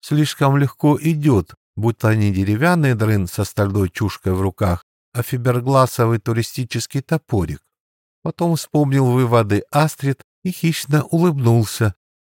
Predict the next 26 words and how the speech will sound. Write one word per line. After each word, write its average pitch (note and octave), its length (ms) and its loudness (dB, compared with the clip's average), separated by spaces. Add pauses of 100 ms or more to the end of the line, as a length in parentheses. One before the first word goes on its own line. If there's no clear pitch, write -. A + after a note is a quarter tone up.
Кажется, C3+ 440 -2
с - 80 -8
холодным A#2 600 0
оружием A2+ 560 0
вопрос A2+ 400 -2
решился. F2 680 -4 (540)
"Буду C#3+ 300 -2
порхать, A#2 560 -2
как C3 260 -4
бабочка, C3 680 0 (200)
и E3+ 120 -4
жарить, D3 680 0
как C#3 220 -4
жук-пожарник". B2 920 -4 (720)
"Космос, A#2+ 540 -2 (220)
кажется, D3+ 540 0
гул D3 420 0
усиливается", F#2 840 0 (240)
прошептал F#2+ 540 -4
Саня, D3+ 500 0 (200)
так D3 240 -2
сжав C3 300 -2
приклад A#2+ 460 0
П G#2+ 120 -2
П A2+ 140 -4
Ш, A2+ 360 0